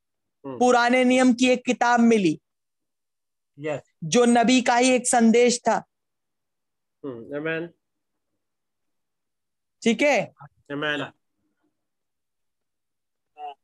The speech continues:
Speaker 2: आगे।
Speaker 3: हम्म।
Speaker 2: यशाया भविष्यद्वक्ता की पुस्तक उसे दी गई और उसने पुस्तक खोलकर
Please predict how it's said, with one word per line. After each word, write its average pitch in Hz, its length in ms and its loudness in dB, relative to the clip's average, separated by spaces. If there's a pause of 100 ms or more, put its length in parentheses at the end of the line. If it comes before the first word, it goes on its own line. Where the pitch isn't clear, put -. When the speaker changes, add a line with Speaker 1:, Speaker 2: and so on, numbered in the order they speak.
(600)
Speaker 2:
आगे। 208 400 2 (1500)
Speaker 3:
हम्म। 135 180 -10 (1000)
Speaker 2:
यशाया 233 360 2
भविष्यद्वक्ता 247 460 0
की 240 140 0
पुस्तक 247 460 0 (100)
उसे 214 240 0
दी 202 260 0
गई 233 220 2
और 220 260 2
उसने 240 280 0
पुस्तक 254 400 -2
खोलकर 233 680 0